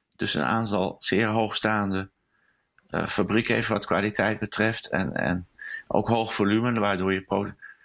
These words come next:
dus, zeg maar, goedkoper kunt produceren. Als China dus die ontwikkeling die er nu is, zich doorzet, eh, zullen ze ook op dat punt een, eh, een wereldrol kunnen spelen.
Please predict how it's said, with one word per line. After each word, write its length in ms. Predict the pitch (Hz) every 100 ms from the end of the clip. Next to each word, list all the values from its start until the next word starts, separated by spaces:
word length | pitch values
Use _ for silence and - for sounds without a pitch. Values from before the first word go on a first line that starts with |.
| _
dus, 140 | - -
zeg 120 | 101
maar, 240 | 98 92
goedkoper 420 | - 107 104 101 95
kunt 180 | 98
produceren. 680 | 98 95 92 - 90 90 92 - - - -
Als 200 | - 92
China 420 | - 127 117 104
dus 260 | 95 95 -
die 180 | 104 -
ontwikkeling 520 | 104 120 117 107 104
die 100 | 107
er 80 | 104
nu 300 | 104 110 95
is, 340 | 95 - - _ _ _ _
zich 220 | - 92
doorzet, 680 | 117 123 113 95 87 - - _ - - _ -
eh, 120 | - -
zullen 340 | - 120 113 110
ze 100 | 95
ook 140 | 107
op 120 | 95
dat 260 | 117 135 -
punt 280 | 113 107 98
een, 180 | 98
eh, 200 | 98 92 95 -
een 100 | 98
wereldrol 560 | 110 98 - 95 95
kunnen 260 | - 92 90
spelen. 540 | - 80 90 107 139